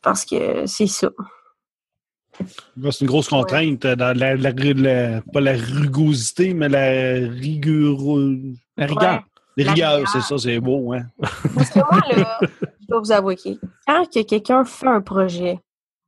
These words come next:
Speaker 1: puis qu'il fait ça à moitié, ça vient me chercher, là. Ça, non, mais ça me, ça me rend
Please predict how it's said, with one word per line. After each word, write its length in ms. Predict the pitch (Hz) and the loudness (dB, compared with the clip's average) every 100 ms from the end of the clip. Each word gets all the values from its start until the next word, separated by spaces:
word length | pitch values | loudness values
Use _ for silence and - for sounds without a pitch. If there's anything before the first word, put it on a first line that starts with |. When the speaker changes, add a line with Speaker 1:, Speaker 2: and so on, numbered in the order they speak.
| _ _ _ _ _ _ | _ _ _ _ _ _
Speaker 1:
puis 100 | - | -20
qu'il 200 | - - | -20 -20
fait 180 | - 226 | -2 -2
ça 320 | 220 247 254 | 0 0 0
à 200 | - - | 0 0
moitié, 600 | 190 185 180 - 196 190 185 _ _ _ | 2 0 -2 -4 -4 -4 -6 _ _ _
ça 200 | - 214 | -4 0
vient 180 | 196 220 | 2 2
me 40 | 208 | 0
chercher, 520 | - 196 - 202 190 | -4 -10 -6 -4 -2
là. 140 | 180 170 _ _ _ _ _ - - - _ | -6 -8 _ _ _ _ _ -4 -4 -4 _
Ça, 400 | - - 185 185 - - | -12 -4 -2 -2 -4 -6
non, 340 | 208 226 233 233 | 0 4 4 4
mais 120 | - | 0
ça 160 | 659 | 0
me, 160 | 659 679 | -2 0
ça 540 | 698 698 659 640 - | -2 -2 -8 -10 -16
me 160 | 196 196 | -10 -4
rend 100 | 208 | -2